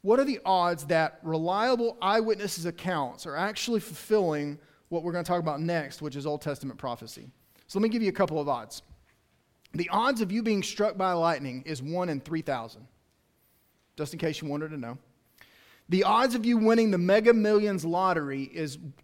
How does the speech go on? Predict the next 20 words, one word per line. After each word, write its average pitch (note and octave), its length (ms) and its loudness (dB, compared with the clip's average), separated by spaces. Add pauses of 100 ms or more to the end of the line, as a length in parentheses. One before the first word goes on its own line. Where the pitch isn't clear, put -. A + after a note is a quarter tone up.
(220)
two, C4 200 -2
one A3 400 2
in F3 220 -6
two B3+ 160 -4
hundred B3 260 2
fifty-nine F#3 680 -2
million. C3+ 400 -2 (1000)
You A#3+ 140 4
actually C4+ 300 4
have G3 120 4
better G#3+ 260 4
odds F#3 300 0
of F#3 60 -6
being F3+ 160 0
struck G3+ 320 2
by F3+ 140 4
lightning F3 420 0
more E3+ 220 0
than D3 300 -4
once - 560 -4